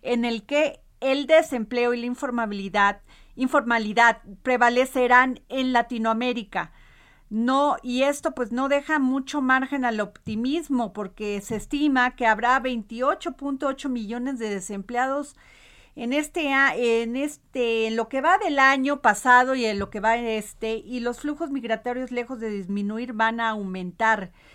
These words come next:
Crecerá la conflictividad ele-, laboral y la pobreza. Déjenme decirles que no solamente es,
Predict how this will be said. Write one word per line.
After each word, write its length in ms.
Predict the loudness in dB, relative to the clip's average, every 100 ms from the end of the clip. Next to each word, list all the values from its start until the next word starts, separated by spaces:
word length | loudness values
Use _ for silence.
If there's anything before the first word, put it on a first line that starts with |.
| _
Crecerá 640 | -2 0 0 0 4 6 6
la 240 | 6 2
conflictividad 920 | 0 -4 -4 -12 -10 -6 2 4 4
ele-, 320 | 2 -2 -4 -10 -14
laboral 640 | -6 -2 -2 2 0 0 -6
y 160 | -6 0
la 280 | 2 2
pobreza. 680 | 0 -4 -2 -4 -4 -6 -8 -8 -20 -20 -20 -16
Déjenme 500 | -2 0 0 0 0
decirles 540 | -2 -2 0 2 2
que 380 | 0 -2 -2 -4 _ _ -8
no 300 | -2 2 2
solamente 1400 | 2 0 0 -2 -4 -6 -6 -4 -2 -2 -4 -8 -10 -8
es, 1200 | -8 -10 -14 -16 -18 -18 -18 -18 -18 -20 -20 -20